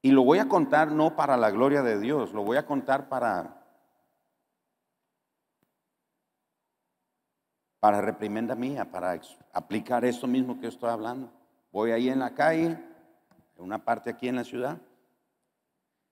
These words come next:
y va un carretón ahí llevando basura, colchón, no sé qué cosa llevaba ahí. Entonces va ahí yo,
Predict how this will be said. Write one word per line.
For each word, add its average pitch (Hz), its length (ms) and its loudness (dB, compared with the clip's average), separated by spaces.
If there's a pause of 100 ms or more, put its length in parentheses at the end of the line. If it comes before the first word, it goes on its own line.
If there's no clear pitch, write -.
(120)
y - 120 -6
va 151 100 -4
un 165 200 -2
carretón 139 640 -8
ahí 131 280 -6 (580)
llevando 131 460 -4 (480)
basura, 123 640 0 (260)
colchón, 165 460 -2
no 151 100 0
sé 147 180 -4
qué 120 140 -12
cosa 92 280 -12
llevaba 90 300 -12
ahí. - 120 -20 (1120)
Entonces 139 260 -10
va 156 80 0
ahí 170 260 0
yo, 165 240 -2